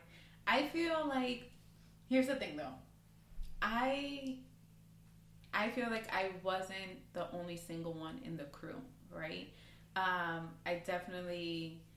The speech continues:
had, you know, other people that I could relate to that it was just like,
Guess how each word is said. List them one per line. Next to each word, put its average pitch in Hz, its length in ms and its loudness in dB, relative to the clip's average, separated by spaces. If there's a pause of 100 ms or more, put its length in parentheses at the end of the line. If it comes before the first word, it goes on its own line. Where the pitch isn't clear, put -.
(300)
had, 185 480 4 (200)
you 220 120 0
know, 190 160 2 (140)
other 247 200 4
people 202 320 -2
that 175 240 0
I 175 60 0
could 175 140 -8
relate 196 360 0
to 226 100 -2
that 196 140 -4
it 196 80 -2
was 202 120 -6
just 208 180 -6
like, 220 180 -4